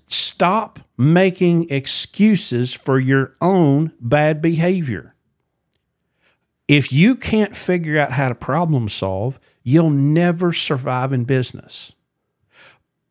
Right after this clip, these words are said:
Problem identification is easy. Lots of people are really good at that. "Oh my gosh, look at that problem." "Okay, what you gonna do about it?" "Well, I don't know. What are you gonna do about it?"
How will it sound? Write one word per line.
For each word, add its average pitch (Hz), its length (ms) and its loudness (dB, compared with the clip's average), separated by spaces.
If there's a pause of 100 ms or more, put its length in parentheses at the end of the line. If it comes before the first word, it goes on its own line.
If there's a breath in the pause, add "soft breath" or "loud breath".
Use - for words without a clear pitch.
Problem 247 600 4
identification 170 1160 0
is 131 200 2 (100)
easy. 131 400 2
Lots 165 320 2
of 131 80 -4
people 131 300 0
are 104 60 0
really 127 280 2
good 107 160 -2
at 90 80 -12
that. - 260 -10 (520)
"Oh 180 140 6
my 139 140 0
gosh, 135 300 0
look 135 120 -2
at - 40 -10
that 120 160 -2
problem." 101 360 -2 (800)
"Okay, 135 240 4
what 165 220 4
you 170 60 0
gonna 151 140 2
do 190 80 2
about 101 220 -4
it?" - 80 -20 (220)
"Well, 78 600 -6 (320)
I - 100 -20
don't 76 140 -10
know. 147 140 -2
What 98 260 -4
are 101 40 -2
you 110 220 -2
gonna 147 280 -4
do 90 120 -8
about - 260 -16
it?" - 100 -20